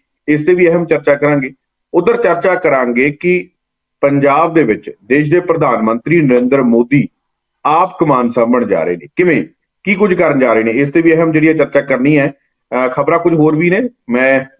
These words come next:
ਅਣਖੀ ਸਾਹਿਬ ਦਾ ਸਵਾਗਤ ਕਰੂੰਗਾ ਉਹਨਾਂ ਤੇ ਚਰਚਾ ਕਰਨ ਦੇ ਲਈ, ਫਿਰ ਅੱਗੇ ਪ੍ਰੋਗਰਾਮ ਦੀ ਸ਼ੁਰੂਆਤ ਕਰਕੇ। ਅਣਖੀ ਸਾਹਿਬ, ਸਵਾਗਤ ਹੈ ਜੀ ਪ੍ਰੋਗਰਾਮ ਵਿੱਚ ਤੁਹਾਡਾ।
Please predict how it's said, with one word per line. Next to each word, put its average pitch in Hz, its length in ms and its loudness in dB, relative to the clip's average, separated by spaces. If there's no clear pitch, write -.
ਅਣਖੀ 123 220 -4
ਸਾਹਿਬ 127 200 0
ਦਾ 135 100 0
ਸਵਾਗਤ 120 340 -2
ਕਰੂੰਗਾ 127 280 -2
ਉਹਨਾਂ 131 140 0
ਤੇ - 120 -16
ਚਰਚਾ 120 240 0
ਕਰਨ 117 280 -2
ਦੇ 120 80 0
ਲਈ, 131 120 -2
ਫਿਰ 120 180 0
ਅੱਗੇ 110 200 -2
ਪ੍ਰੋਗਰਾਮ 113 260 0
ਦੀ 110 60 -6
ਸ਼ੁਰੂਆਤ 117 320 0
ਕਰਕੇ। 139 180 -2
ਅਣਖੀ 160 140 0
ਸਾਹਿਬ, 165 140 0
ਸਵਾਗਤ 139 280 0
ਹੈ 143 40 0
ਜੀ 135 80 -2
ਪ੍ਰੋਗਰਾਮ 110 340 0
ਵਿੱਚ 95 120 -10
ਤੁਹਾਡਾ। 101 220 -2